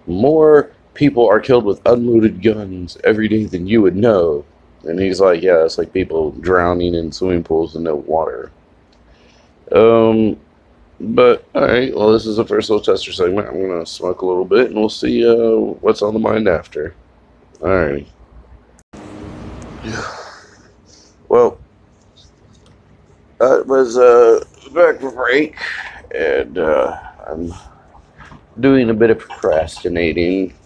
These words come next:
Turns out there was an accident on a major interstate around here somewhere.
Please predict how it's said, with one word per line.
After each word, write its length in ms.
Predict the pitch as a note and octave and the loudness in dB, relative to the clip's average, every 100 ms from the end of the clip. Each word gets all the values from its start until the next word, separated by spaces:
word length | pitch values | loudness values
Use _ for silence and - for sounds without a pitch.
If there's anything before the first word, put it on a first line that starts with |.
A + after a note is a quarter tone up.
| _ _ _ _ _ _ | _ _ _ _ _ _
Turns 360 | - G#2 F#2 F2+ | -4 -2 -2 -2
out 180 | F2 D#2+ | -2 -2
there 100 | E2 | -4
was 220 | E2+ E2+ | -4 -8
an 100 | - - | -20 -12
accident 800 | G2+ A2 - F#2 F#2+ A2 - - _ - - _ - - _ _ - _ - | -12 -12 -12 -4 -2 -2 -6 -20 _ -20 -20 _ -12 -12 _ _ -20 _ -6
on 200 | G#2+ G2+ | -2 -2
a 20 | |
major 460 | F#2+ G2+ G2 F2+ - | -2 -2 -2 -4 -4
interstate 520 | D3 C3+ A2+ - G2+ | -2 -2 -2 0 0
around 280 | F2+ F2 F2 | 0 -6 -6
here 160 | F#2+ E2+ | -6 -8
somewhere. 640 | - G2+ F#2+ F#2+ A2 D#3 | -4 -2 0 0 0 -4